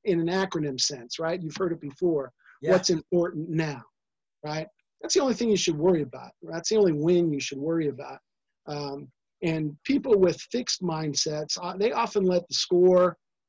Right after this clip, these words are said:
Speaker 1: um, or <clears throat> stats and standings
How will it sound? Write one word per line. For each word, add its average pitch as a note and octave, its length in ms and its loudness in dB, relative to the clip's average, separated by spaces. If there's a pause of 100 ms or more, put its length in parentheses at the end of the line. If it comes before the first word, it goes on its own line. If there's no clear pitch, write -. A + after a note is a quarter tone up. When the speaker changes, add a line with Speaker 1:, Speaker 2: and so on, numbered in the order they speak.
(260)
Speaker 1:
um, D3 480 -6 (380)
or D3+ 540 -2 (180)
<clears throat> - 160 -18 (560)
stats E3+ 600 0
and C#3 100 -6
standings E3 720 0